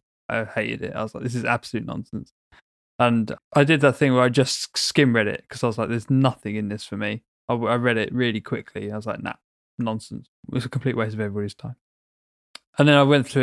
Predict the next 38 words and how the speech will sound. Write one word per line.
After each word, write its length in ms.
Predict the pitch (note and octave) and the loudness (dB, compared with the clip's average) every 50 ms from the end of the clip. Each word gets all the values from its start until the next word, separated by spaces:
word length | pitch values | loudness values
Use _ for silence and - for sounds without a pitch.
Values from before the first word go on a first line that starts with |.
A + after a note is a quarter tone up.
| B2+ | 2
it 160 | B2 - - _ - | 2 0 -6 _ -2
in 100 | C3+ C3 | -2 0
a 40 | A#2+ | 2
bit 160 | B2 C#3+ B2 | 2 2 2
more 180 | B2+ B2 B2 A#2+ | 2 2 0 0
detail. 640 | A2 B2+ B2 A#2 - - B2+ A2+ A2 A2 G#2+ G#2 _ _ _ _ _ _ _ _ _ _ _ _ - | 2 0 0 0 -2 -2 -2 -2 0 0 -2 -4 _ _ _ _ _ _ _ _ _ _ _ _ 0
And 220 | A#2+ B2 A#2 G#2 | 0 0 2 2
so 80 | - C3 | 4 6
I 100 | C3+ C#3+ | 6 8
was 180 | C#3 C3 A#2+ C#3 | 8 6 8 8
able 240 | C#3 C3 A#2+ A#2+ | 6 6 6 2
to 80 | - - | 0 -2
start 300 | - - C#3 B2+ A2 - | 0 4 4 4 4 4
picking 260 | C#3+ C3 - B2 A2+ | 0 -2 0 0 -2
out 100 | A2+ A2 | 0 -2
a 60 | B2 | -4
few 180 | - - B2+ A#2+ | -4 -2 -2 -2
bits 240 | A2 A#2+ A2 A2 - | 0 -2 -6 -4 -6
and 100 | A#2+ A2 | -6 -4
pieces. 380 | - A2+ G#2+ - - - G#2+ | -4 -4 -6 -6 -8 -10 -8
So, 320 | - - - B2 A#2+ A#2 A2+ A2+ _ _ _ _ _ _ _ _ _ _ _ _ _ _ _ _ _ _ _ - | -6 0 2 2 2 2 0 -4 _ _ _ _ _ _ _ _ _ _ _ _ _ _ _ _ _ _ _ -4
general 220 | - C#3+ C#3 B2+ | -2 0 0 4
vibe 240 | B2 B2+ B2 A#2+ A#2 | 4 4 4 4 2
of 40 | A2+ | 0
the 60 | A2 | -4
pro-, 300 | - - B2 A2+ G#2 - | 0 0 0 0 0 -2
poem, 420 | - - A#2+ A2+ A2+ B2 D3+ E3 _ _ _ _ _ _ _ _ _ _ _ _ _ _ _ _ _ _ _ _ _ _ _ _ _ - | -2 -2 -2 0 0 -2 -2 -4 _ _ _ _ _ _ _ _ _ _ _ _ _ _ _ _ _ _ _ _ _ _ _ _ _ -2
his 160 | C3 A#2+ A#2 | -2 2 4
U 160 | C3+ C#3 B2+ | 4 4 4
S 100 | A#2 A2+ - | 4 0 -4
P, 480 | _ - B2+ A2+ G#2+ G#2 A#2 C3 - _ _ _ _ _ _ _ _ _ _ _ _ _ - | _ 0 2 2 2 2 -2 -4 -6 _ _ _ _ _ _ _ _ _ _ _ _ _ -10
mm, 240 | G#2 G#2 G#2+ A2 A2 | -8 -8 -8 -8 -10
for 140 | - - B2 | -8 -6 -6
this 140 | A2+ - - | -4 -6 -8
poem 420 | _ - B2+ A#2+ A2+ A2 A2 A2 | _ -4 -2 0 0 0 0 -2
is 140 | A2 G#2 - | -2 -4 -2
that 160 | A#2 G#2 G#2 | -2 -2 -2
it's 400 | A2+ A2 - - - - - - | -2 -6 -8 -10 -12 -12 -14 -16